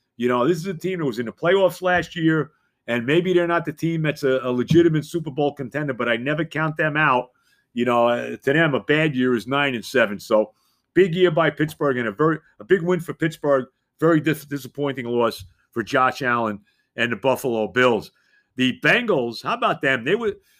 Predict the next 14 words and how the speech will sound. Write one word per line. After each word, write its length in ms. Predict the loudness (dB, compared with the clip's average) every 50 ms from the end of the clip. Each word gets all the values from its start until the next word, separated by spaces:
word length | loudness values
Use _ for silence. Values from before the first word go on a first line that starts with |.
| _ _
they 140 | -4 -4 -4
cu-, 200 | -4 -4 -8 -6
they 120 | -2 -2 -2
were 140 | 0 0
up 140 | 0 -2 -2
twenty-one 440 | -4 -6 -6 -6 -4 -4 -4 -4 -4
seven 360 | -4 -2 0 0 0 0 -2
in 100 | -4 -4
this 160 | -6 -6 -8
game, 400 | -6 -6 -4 -4 -4 -4 -6 -10 -14 _ _ _ _ _
blew 260 | 0 2 2 4 4
that 300 | 4 2 2 0 -2 -2
lead. 460 | 0 4 4 4 4 4 0 -2 -8 -12 -20 -20 _ _ _ _ _
Uh, 380 | -4 -2 0 0 0 -2 -4